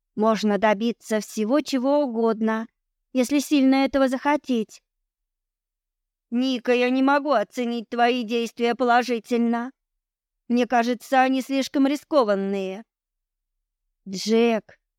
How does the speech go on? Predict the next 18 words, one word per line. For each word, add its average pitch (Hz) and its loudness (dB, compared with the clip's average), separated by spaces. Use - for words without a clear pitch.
я 226 2
знаю, 233 4
на 220 -2
что 226 -2
иду. 226 -4
Будь 240 0
осторожна. 226 0
Ты 269 2
мне 277 4
очень 269 0
нужна. 220 -2
Опустив 202 -2
глаза, 208 2
Джек 214 -2
немного 220 2
помолчал 214 0
и 254 -4
добавил: 202 0